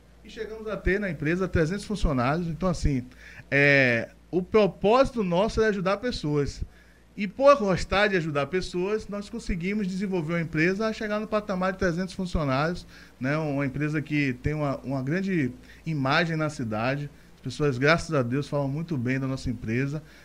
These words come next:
A gente tem dez anos no mercado, então não é fácil se manter, onze anos já, vamos fazer agora em outubro, se manter no mercado, né, com, com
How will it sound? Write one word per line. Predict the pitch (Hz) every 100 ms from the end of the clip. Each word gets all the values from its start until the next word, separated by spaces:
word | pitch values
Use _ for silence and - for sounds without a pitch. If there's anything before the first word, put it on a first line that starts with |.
| -
A |
gente | 120 135
tem | 147
dez | 120 160 147 113
anos | 147 147
no | 139
mercado, | 110 - 113 127
então | 135
não | 151
é |
fácil | 151 - 156 160
se | 156
manter, | 139 120 135 143 - - - 120
onze | 131 208 170 147
anos | 151 139
já, | 123 135
vamos | 135
fazer | 131 120
agora | 127 127
em | 127
outubro, | 110 - 120 120 123 - -
se | - -
manter | 160 147 117 147
no | 156
mercado, | 147 120 - 117 123 143 170 165
né, | 120 143
com, | 147 160 156 143 123
com | - 156 156 147 131 117 104